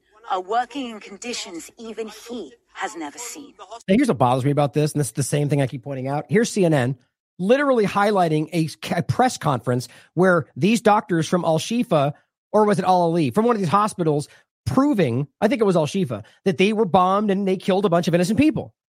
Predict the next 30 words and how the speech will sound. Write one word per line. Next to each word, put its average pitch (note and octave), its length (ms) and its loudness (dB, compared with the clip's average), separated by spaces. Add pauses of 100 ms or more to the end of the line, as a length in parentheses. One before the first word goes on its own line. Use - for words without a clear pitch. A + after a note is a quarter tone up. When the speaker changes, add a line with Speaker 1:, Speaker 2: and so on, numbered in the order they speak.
(220)
Speaker 2:
That's A3 180 2
what A#3+ 140 0
this B3 180 0
was. C#3+ 300 0
Here's A3 240 0
all C4 120 2
these B3+ 160 -4
dead A#3 260 0
people G3 440 0 (120)
that F#3+ 140 -2
the, G#3 200 -4
the F3+ 100 0
Israeli G3+ 320 0
government G#3 440 0
murdered A3 460 2
in G3 120 -4
front B3+ 180 4
of D#3+ 80 -2
us. B2+ 240 -2 (540)
Nobody F#3+ 340 4
cared. C3 400 0
Even B3+ 160 0
C E4 200 -4
N D#4+ 80 2
N D4 100 2
will A3+ 120 -4
even B3 220 0
show D4+ 540 0
the A3 120 -2
clip - 400 0